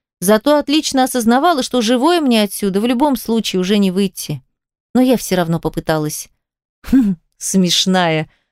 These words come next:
Легко перехватил моё запястье МСИД, причиняя короткую боль. Ручка выпала, а меня всё же поцеловали.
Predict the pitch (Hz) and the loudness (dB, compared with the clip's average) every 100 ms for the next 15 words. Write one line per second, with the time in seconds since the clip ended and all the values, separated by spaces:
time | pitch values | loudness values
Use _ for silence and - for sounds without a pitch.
0 | _ _ _ 190 220 - 269 240 202 196 | _ _ _ 2 2 2 -2 0 0 0
1 | 214 214 233 202 190 196 190 202 196 190 | 0 0 0 2 2 2 2 0 0 -2
2 | - 185 180 214 - 220 214 214 220 220 | -2 -2 0 0 0 -4 0 2 2 0
3 | 202 202 196 185 - 190 185 175 170 156 | 2 0 0 -4 -2 0 0 0 0 -2
4 | _ _ - 240 247 - 220 294 349 320 | _ _ -6 -2 0 0 2 2 2 2
5 | 311 254 214 226 220 190 175 - - 147 | 2 2 2 0 0 -6 -6 -8 -6 -4
6 | 143 147 151 147 | -2 -2 -2 -6